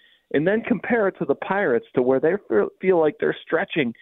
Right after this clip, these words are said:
to spend three or four million dollars on a player. Now, whether that's, like, they feel like they're bound or they don't want to or what, like, forget the reason.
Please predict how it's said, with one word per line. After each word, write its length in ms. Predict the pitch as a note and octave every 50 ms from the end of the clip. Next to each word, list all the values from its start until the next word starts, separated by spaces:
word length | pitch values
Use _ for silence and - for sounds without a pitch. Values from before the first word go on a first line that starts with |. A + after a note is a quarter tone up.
| - _ _ _ _
to 80 | - D3 -
spend 320 | - - E3 D#3+ D3 C3 - -
three 220 | - D#3+ F3 F3
or 100 | E3 D3 - -
four 160 | E3+ F3 E3+
million 300 | D#3 D#3 D3+ D3+ C#3+ C#3
dollars 320 | B2+ C3 B2+ B2+ A#2+ A2+ A2+
on 120 | B2 A2+
a 40 | A2
player. 360 | - - - C#4+ F#3+ C3+ B2 - - - - - -
Now, 80 | -
whether 300 | A3 A3+ C4 B3 A#3 G#3+
that's, 240 | F#3+ F3+ D#3+ - - - - _ _ _ _ _ _ _
like, 180 | - D3 C#3 C#3+ - _ _ _ _ _ _ _ _ _ _ - _ _ _ - - - _ _ _
they 160 | - D3 - - -
feel 200 | G3 G3+ G#3+ G3
like 180 | F#3 F#3 F3+
they're 140 | - F#3+ F#3
bound 340 | - F3+ F3 F3 F3+ E3 C#3
or 60 | A#2
they 100 | G#2+ B2+
don't 160 | B2+ A#2 G#2
want 240 | B2 D#3 F#3 F#3 - - -
to 320 | G3 F3+ E3+ E3+ F3 D#3
or 80 | C3 A#2
what, 220 | G#2+ A#2 C3+ C#3+ C3+ - - -
like, 140 | - B2+ - _ _ _ _ -
forget 300 | - F3 - - D#4+ E4+ _
the 80 | -
reason. 380 | D3+ C#3 F#3 A3+ G3 B2+ G2+ F#2+